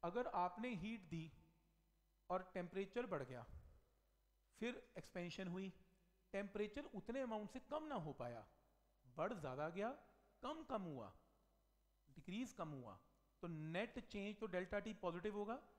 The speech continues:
तो specific heat ऐसे case में positive होगी, Right? और आपने heat दी, आपकी heat ने temperature बढ़ा, बढ़ाया, पर एक्सपेंशन ने temperature कुछ ज़्यादा ही गिर दिया, तो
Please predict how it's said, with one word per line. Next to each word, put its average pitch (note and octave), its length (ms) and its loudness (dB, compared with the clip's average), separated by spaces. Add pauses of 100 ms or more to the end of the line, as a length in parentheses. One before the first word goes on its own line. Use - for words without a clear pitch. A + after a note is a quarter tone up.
(300)
तो F#3+ 60 0
specific - 560 -2
heat G3 120 -2
ऐसे F3 240 -2
case D#3 320 -4
में D#3+ 100 -8
positive C#3 360 -10
होगी, - 200 -20 (1900)
Right? G#3+ 220 -6 (640)
और F#3+ 260 0
आपने F3 380 4
heat A3+ 380 0
दी, F3 260 -2 (1120)
आपकी E3 420 2
heat F#3+ 340 -2
ने A#3 140 0
temperature G#3+ 460 -2
बढ़ा, G3+ 200 4 (280)
बढ़ाया, E3 340 0 (760)
पर B3 180 2 (560)
एक्सपेंशन F#3+ 640 0
ने C#4 120 4
temperature G#3+ 540 2
कुछ A#3+ 200 -4
ज़्यादा E3+ 340 6
ही G#3 80 4
गिर E3 220 2
दिया, C3 260 -6 (580)
तो E3 60 -2